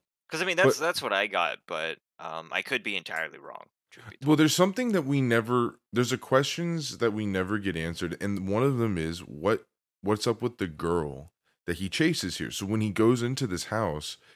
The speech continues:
Speaker 2: he gets teleported to this random house he then, he, he hears a voice of a girl, and this harkens back, because this is something we didn't mention, but in the very first scene that we have of Mitch and Jack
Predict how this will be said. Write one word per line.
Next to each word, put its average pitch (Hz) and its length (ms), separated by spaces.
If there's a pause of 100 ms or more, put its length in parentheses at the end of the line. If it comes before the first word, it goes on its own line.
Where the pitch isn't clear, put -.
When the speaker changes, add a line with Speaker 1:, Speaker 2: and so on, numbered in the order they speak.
Speaker 2:
he 90 80
gets - 220
teleported 117 560
to 92 100
this 82 200
random 117 360
house 85 440 (1300)
he 110 120
then, 117 220
he, 107 220
he 131 200
hears 98 260
a 92 60
voice 85 360
of 87 100
a 90 40
girl, 92 560
and 120 200
this - 300 (220)
harkens 143 440
back, 101 480
because 92 300
this 95 120
is 98 100
something 120 200
we 107 60
didn't 98 200
mention, 104 400
but 80 260 (340)
in 101 80
the 98 80
very 107 260
first 117 420
scene 117 280
that 82 140
we 85 120
have 110 300
of 82 180
Mitch 98 380
and 95 180
Jack 85 480